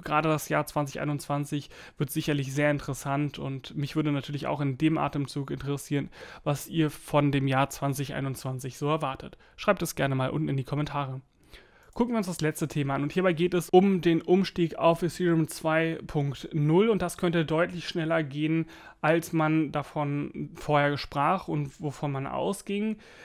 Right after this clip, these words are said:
In dem Fall spricht der Konsensus-Gründer Josefi Lubin über das ganze Thema und sagte dazu: „Die Leute im Ökosystem, die Bescheid wissen, sind sehr optimistisch, dass jetzt alles schneller gehen kann,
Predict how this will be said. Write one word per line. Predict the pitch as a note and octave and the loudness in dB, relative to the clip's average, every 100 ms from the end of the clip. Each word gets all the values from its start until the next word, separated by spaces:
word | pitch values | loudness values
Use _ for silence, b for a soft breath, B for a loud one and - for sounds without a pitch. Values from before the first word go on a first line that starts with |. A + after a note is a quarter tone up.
| B | B
In | D#3+ D3+ | -2 0
dem | E3+ F#3+ | 2 0
Fall | F#3+ - F3 F3 | 0 0 2 2
spricht | - - E3+ - | -2 0 0 0
der | E3 D#3 | -2 -2
Konsensus-Gründer | - D#3+ E3+ D#3+ D#3 D3 C#3 D#3+ - - - - - E3 E3+ D#3+ D#3 D3+ - | -2 -2 0 0 0 -2 0 -2 -2 -12 -20 -18 0 4 4 4 2 0 -2
Josefi | D3+ D3+ D3+ C#3+ - D3+ D3 C#3+ | -4 -2 -4 -8 -6 -2 0 0
Lubin | D3+ D3+ C#3 D3+ F#3 | 0 -2 0 0 0
über | F#3 F#3+ F3+ | 0 0 0
das | F3+ | 0
ganze | F3 F3 F3+ | -2 -2 -2
Thema | E3+ F3+ F#3 F#3 F3 B B B | -4 -2 0 0 0 B B B
und | - E3 | 2 2
sagte | D#3 D#3 D#3+ E3 | 2 0 2 2
dazu: | D#3 D3+ - E3 E3+ | 2 0 -4 0 2
„Die | E3 D#3+ | 2 0
Leute | D3+ F3+ G#3 | 2 2 2
im | F3+ F3 | 2 2
Ökosystem, | G#3 G3 D#3 D3 - E3+ E3 | 0 -2 -4 -4 -2 0 2
die | D#3 | 0
Bescheid | D#3 E3+ F3+ F3 | 0 0 -2 0
wissen, | E3+ F3+ | -2 0
sind | D#3+ D#3 | 2 2
sehr | C#3+ F3 | 2 2
optimistisch, | G3+ - F3 F3 - D3+ - - | 2 0 0 0 0 -6 -6 -6
dass | D#3+ D3+ | -4 -2
jetzt | D#3 - | -4 -4
alles | D#3+ E3 D#3 | -6 -4 -4
schneller | - E3 D#3+ | -2 0 0
gehen | C3+ C#3 C#3+ | 0 -2 -2
kann, | D3+ D#3+ | -2 -2